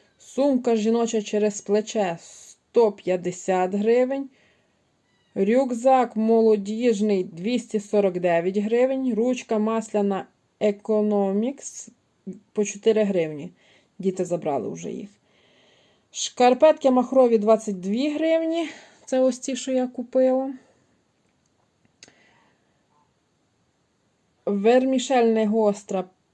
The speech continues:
е, по сім гривень. Снеки фігурні — дев'ятнадцять гривень пачечка, двісті грам. Желе, желе по дванадцять гривень.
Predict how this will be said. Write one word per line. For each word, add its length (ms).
е, 120
по 220
сім 420
гривень. 540
Снеки 520
фігурні — 720
дев'ятнадцять 1000
гривень 500
пачечка, 720
двісті 440
грам. 340
Желе, 680
желе 480
по 120
дванадцять 640
гривень. 480